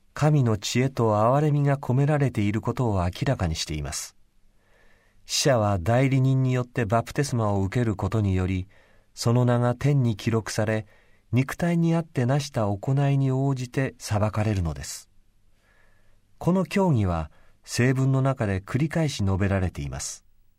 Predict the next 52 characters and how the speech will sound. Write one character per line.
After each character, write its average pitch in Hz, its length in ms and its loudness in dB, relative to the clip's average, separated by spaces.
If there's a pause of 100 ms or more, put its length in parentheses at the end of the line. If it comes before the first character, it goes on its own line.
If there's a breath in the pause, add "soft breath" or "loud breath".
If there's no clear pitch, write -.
(640)
亡 117 140 2
く 139 100 0
な 135 100 2
っ 139 40 -2
た 139 140 -2
親 147 240 2
族 113 220 0
の 104 100 2
た 110 160 -2
め 120 100 0
に 107 220 -2 (280 soft breath)
こ - 140 0
の 127 140 4
技 131 340 2
を 104 220 0
行 123 160 -2
わ 131 260 0
な 131 140 0
い 127 60 -2
生 135 280 -2
徒 104 140 -4
は、 80 200 -2 (480 soft breath)
自 110 180 2
分 175 200 2
自 170 120 0
身 143 280 0
の 120 140 0
救 - 320 -4
い 120 160 2
を 117 280 -4
危 - 100 -8
険 135 160 0 (120)
に 156 100 0
さ 135 180 -2
ら 139 100 0
す 143 120 -8
こ 147 120 -2
と 127 100 -2
に 82 140 0
な 73 120 -2
り 71 100 -8
ま 71 100 -8
す。 - 260 -8 (2000)
千 151 300 2
八 123 180 0
百 107 240 -2
四 113 200 4
十 117 200 0
年 92 220 2
十 107 240 0
二 110 120 2
月、 101 400 -2